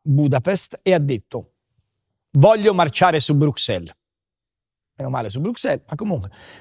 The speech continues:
"Voglio marciare su Bruxelles per cambiare l'Unione Europea." Nel mio piccolo io gli ho risposto: "Bene, se vuoi cambiare l'Unione Europea, smettiamo di darti tutti quei soldi che prendi dal contribuente italiano perché tu poi non rispetti lo Stato di diritto."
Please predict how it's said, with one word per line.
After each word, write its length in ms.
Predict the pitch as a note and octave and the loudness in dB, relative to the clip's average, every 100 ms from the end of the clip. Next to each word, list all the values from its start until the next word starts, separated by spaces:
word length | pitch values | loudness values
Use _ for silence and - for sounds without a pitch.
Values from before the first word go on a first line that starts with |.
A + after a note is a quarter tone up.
| - | 2
"Voglio 380 | E3 C#4 A3+ | 6 6 4
marciare 380 | G#3 G#3 - B3+ | 2 2 2 2
su 100 | D#3+ | 2
Bruxelles 440 | G#3+ A#3+ - A#3 D#3+ | 0 0 2 0 2
per 160 | F#3+ | -2
cambiare 380 | E3+ G3 F3 D3+ | 2 2 2 2
l'Unione 220 | D3+ C#3 B2+ | 0 -2 -2
Europea." 420 | A#2+ G2+ G2 - _ _ _ _ _ _ _ | -4 -4 -8 -10 _ _ _ _ _ _ _
Nel 220 | C#3 C#3 | -2 0
mio 160 | D3+ B3+ | 2 0
piccolo 380 | E3+ E3+ - D#3 | 0 -4 -2 -2
io 100 | C#3 | -2
gli 80 | C3+ | -4
ho 40 | |
risposto: 440 | B2+ - B2+ - | -4 -8 -12 -6
"Bene, 360 | C3+ E3+ A2+ F2 _ _ _ _ _ _ _ _ _ _ _ _ _ _ _ _ | 0 0 -2 -14 _ _ _ _ _ _ _ _ _ _ _ _ _ _ _ _
se 160 | - | 0
vuoi 140 | E3 G#3+ | 2 2
cambiare 260 | G3 G#3 | 2 0
l'Unione 180 | F#3 A3+ | 0 0
Europea, 280 | A#3 F3+ F#3 | 2 2 0
smettiamo 440 | D3 F3+ - A3 G3+ | -2 -4 0 0 0
di 120 | D#3+ | -2
darti 240 | F3+ - | -2 -2
tutti 220 | D#3 D#3+ | -6 -4
quei 160 | C3+ F3 | -2 -2
soldi 420 | - E3+ D3 C#3 | -2 -4 -4 -6
che 140 | A#2+ D3 | -8 -8
prendi 680 | - D3+ B2+ C3 C3 B2 _ | -6 -6 -6 -8 -10 -12 _
dal 340 | C3 C#3+ C3+ | -2 0 0
contribuente 760 | - D#3 C#3+ D3+ D#3 F#3+ D#3+ D#3 | -2 -2 0 2 4 2 0 -4
italiano 560 | C#3+ G3 D#3+ C3+ D#3 | 0 0 2 0 0
perché 420 | C#3+ C#3 B2 D#3 - | -4 -6 -2 -4 -2
tu 180 | D3 | -4
poi 180 | - D3+ | 2 2
non 120 | D3+ C3 | 4 0
rispetti 460 | C3+ - C#3+ - | -2 0 -2 0
lo 80 | C#3 | -4
Stato 260 | - A#2 C3+ | -2 -4 0
di 140 | C3+ | 0
diritto." 500 | E3+ B3 E3 - - | 2 2 0 -6 -18